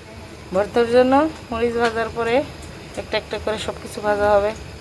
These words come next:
যেগুলো ভাজার প্রয়োজন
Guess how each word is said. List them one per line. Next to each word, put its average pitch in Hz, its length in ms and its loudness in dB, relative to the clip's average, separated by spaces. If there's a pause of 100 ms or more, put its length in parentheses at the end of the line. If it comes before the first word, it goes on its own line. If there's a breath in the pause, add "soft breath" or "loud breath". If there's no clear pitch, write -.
(1500)
যেগুলো 202 280 2 (120)
ভাজার 196 260 6 (100)
প্রয়োজন 214 420 0